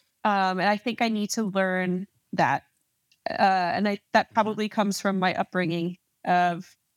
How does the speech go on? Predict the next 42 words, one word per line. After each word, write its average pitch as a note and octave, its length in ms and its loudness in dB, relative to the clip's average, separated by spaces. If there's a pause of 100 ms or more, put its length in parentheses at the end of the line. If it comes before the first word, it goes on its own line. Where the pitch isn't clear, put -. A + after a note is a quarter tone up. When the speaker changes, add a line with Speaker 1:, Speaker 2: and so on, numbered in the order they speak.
Speaker 1:
not A3 220 4
Speaker 2:
Yeah. - 40 -12
Speaker 1:
being A3 300 -2
too - 140 -4
much A3 180 0
of G3+ 60 -4
a G#3 100 2
risk G3 220 -2
taker G3 280 -2
when F#3 120 0
it - 80 -2
comes G3 240 -4
to G3+ 60 -2
investments F#3 600 0
or F#3 180 -2
things F3+ 260 -4
like F3+ 160 -4
that, F3 280 2
like E3+ 200 -8 (800)
Bitcoin G3+ 840 0
or, F#3 580 0
you G#3+ 120 2
know, G3 120 -2
stuff A#3 260 -2
like A3 160 -2
that, G3+ 260 2
or G3 120 -2
just G3+ 200 -8
investments G#3+ 500 0
in G3 140 -4
general. G3 440 0
Like, F3+ 260 0 (640)
I G#3+ 160 4
just A3 320 -4
am G#3+ 120 2
not G3 200 0
a G3+ 60 -2
risk F3+ 320 -4
taker F3+ 300 -2
with E3 180 -6
it. E3+ 200 -2 (640)
Um, F#3 520 0